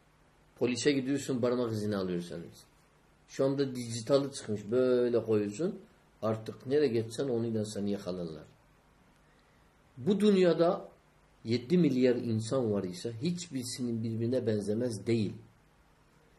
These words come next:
Şu andadan Hazreti Adem'e kadar hiçbirisi birbirine benzemez. Siz kimiden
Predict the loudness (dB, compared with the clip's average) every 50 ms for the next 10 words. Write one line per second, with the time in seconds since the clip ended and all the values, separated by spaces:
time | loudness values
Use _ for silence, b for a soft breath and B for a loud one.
0 | _ -20 -20 _ _ _ _ -16 -14 -12 -4 2 2 4 4 4 2 2 2 2
1 | 2 2 2 0 0 0 -2 -4 -6 -10 -16 _ -12 -6 -4 -4 -2 0 0 0
2 | 0 0 -2 0 0 2 0 0 -2 -4 -4 -2 0 0 0 -2 -4 -6 -6 -10
3 | -10 -10 -10 -10 -10 -10 -8 -6 -6 -6 -6 -8 -10 -12 -14 -16 -20 -20 _ _
4 | _ -20 -20 -20 _ _ _ _ _ _ _ _ _ _ _ _ _ _ _ _
5 | _ _ _ _ _ _ -14 -14 -14 -14 -12 -12 -10 -8 -6 -6 -6 -6 -6 -6